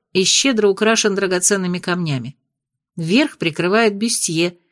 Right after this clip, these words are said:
расшитое так же, как пояс. На запястьях и щиколотках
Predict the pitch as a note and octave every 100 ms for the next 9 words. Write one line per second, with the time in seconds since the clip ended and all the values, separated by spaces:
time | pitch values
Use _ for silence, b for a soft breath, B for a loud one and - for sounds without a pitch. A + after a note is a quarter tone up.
0 | _ _ F#3+ F#3+ - A3+ G#3 F#3 A3+ A3+
1 | G3 G3 G3 - E3+ B2+ C#3 - _ _
2 | _ _ _ - F3+ F3+ G3+ G3+ A3 G#3
3 | G3+ - F#3 - D4+ C4 E3 D3 C#3 -